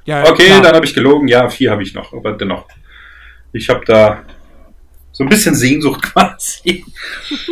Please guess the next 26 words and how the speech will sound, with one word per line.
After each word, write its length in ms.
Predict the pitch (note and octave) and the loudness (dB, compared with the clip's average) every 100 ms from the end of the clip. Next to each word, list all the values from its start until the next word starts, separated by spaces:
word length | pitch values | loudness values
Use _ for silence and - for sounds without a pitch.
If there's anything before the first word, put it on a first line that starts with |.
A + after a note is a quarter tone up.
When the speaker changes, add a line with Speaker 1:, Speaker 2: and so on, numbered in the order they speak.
| - F#4 | -10 -2
Speaker 2:
Aber 180 | D3+ A3+ | 4 6
ja, 260 | A#3 A2+ - - - | 6 2 -4 -16 -2
dann, 320 | C#3 D#3 D#3+ | -2 -2 -2
äh, 340 | C#3 C#3+ C#3 - | 0 0 -2 -4
ja. 280 | A#2+ G#2 - _ | -2 -2 -4 _
Fahre 420 | - G3 C4+ C4+ - | -2 4 6 4 4
fort, 340 | F3 G#2+ A#2+ | 2 2 -2
was 180 | D3 - | -4 -4
gefällt 300 | C#3 D3 C#3 | -4 -4 -4
dir 60 | |
nicht 160 | B2+ - | -8 -6
so 80 | B2 | -8
am 100 | A#2+ | -2
Multiplayer? 500 | D3+ A#2+ - - - - - - - - - - | -4 -4 -10 -14 -16 -20 -20 -20 -20 -20 -16 -2
Speaker 1:
Äh, 320 | G3 F#3 F#3+ G3+ - _ _ _ | 2 4 4 0 -10 _ _ _
erstens, 480 | - A3 - C#4 - | 0 0 0 -10 -6
dass 160 | A#3 A3 | -8 -4
man 120 | G3+ | -6
keinen 260 | - F#3+ F3+ | -2 -2 0
Modus 320 | G#3 A#3+ E3+ | -2 -2 -6
auswählen 420 | D3+ - C#3 B2+ | -10 -8 -10 -10
kann. 260 | B2+ C3 A#2 _ _ _ - | -10 -10 -12 _ _ _ 2
Speaker 2:
Oh 160 | F#3 - | 4 4
ja. 140 | D3+ | 0
Speaker 1:
Beim 100 | C#3+ | -4
Matchmaking. 640 | D#3+ - C3+ C3 C3 B2 | -6 -8 -10 -10 -12 -14